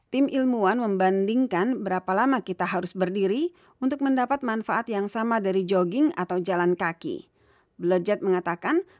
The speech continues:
mengganti duduk dengan lima menit berlari atau bersepeda bermanfaat bagi kesehatan jantung.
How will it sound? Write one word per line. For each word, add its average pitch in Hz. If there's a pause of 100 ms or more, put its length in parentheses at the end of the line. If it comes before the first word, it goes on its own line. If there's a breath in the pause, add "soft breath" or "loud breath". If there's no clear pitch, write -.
mengganti 247
duduk 254
dengan 214
lima 202
menit 202
berlari 226
atau 208
bersepeda 247
bermanfaat 247
bagi 196
kesehatan 175
jantung. 190